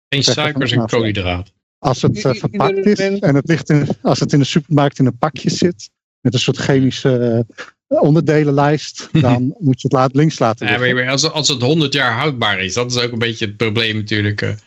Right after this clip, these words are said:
Speaker 1: Dat de
Speaker 2: Maar ja.
Speaker 1: reden, de vraag is altijd, eh, de supermarkten vinden dat natuurlijk fijn, iets wat, eh, heel lang houdbaar is.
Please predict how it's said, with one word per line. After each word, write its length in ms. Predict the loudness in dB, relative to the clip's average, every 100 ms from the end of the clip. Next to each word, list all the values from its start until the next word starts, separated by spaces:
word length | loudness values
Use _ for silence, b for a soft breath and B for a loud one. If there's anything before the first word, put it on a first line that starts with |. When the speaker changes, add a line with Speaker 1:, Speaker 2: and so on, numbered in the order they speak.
| b _ -4
Speaker 1:
Dat 160 | -2
de 80 | 0
Speaker 2:
Maar 160 | 0 2
ja. 140 | 0
Speaker 1:
reden, 200 | -2 -4
de 140 | -4 -2
vraag 260 | -2 -2
is 80 | -2
altijd, 360 | -2 -2 -4 -6 -4
eh, 260 | -4 -2
de 80 | -2
supermarkten 520 | 0 -2 0 -2 -2
vinden 200 | -2 0
dat 80 | -2
natuurlijk 280 | -4 -6 -4
fijn, 400 | -2 -2 -2 -4
iets 120 | -4
wat, 200 | -4 -2
eh, 120 | -2
heel 100 | 0 0
lang 160 | 0
houdbaar 360 | -2 -2 -2 -2
is. 260 | -4 -6